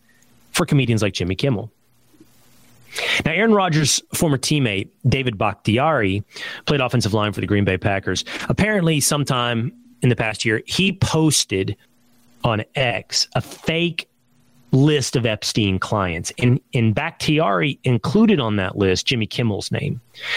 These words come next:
Now, at this point, Strauss writes, and we can all think, "Okay, well, is Bakhtiari Rodgers? Is Rodgers Bakhtiari? They're buddies, are in the same camp.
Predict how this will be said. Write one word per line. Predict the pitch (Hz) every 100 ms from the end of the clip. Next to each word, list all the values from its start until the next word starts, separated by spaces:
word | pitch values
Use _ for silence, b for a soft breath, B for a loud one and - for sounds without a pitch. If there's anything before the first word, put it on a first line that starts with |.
| B
Now, | 143 113 -
at | -
this | 240 -
point, | 185 151 147 -
Strauss | - - 143 131 -
writes, | 123 123
and | 117
we | 120
can | 110
all | 110
think, | 104 113 -
"Okay, | 117 107
well, | 110
is | 110 -
Bakhtiari | 123 127 - 123 117 117
Rodgers? | 110 143 165 165 151
Is | 117 107
Rodgers | 117 104 110
Bakhtiari? | 110 98 131 151 160 147
They're | 107
buddies, | 131 143 143 120
are |
in | 110
the | 101
same | - 101 95
camp. | - 82 151 -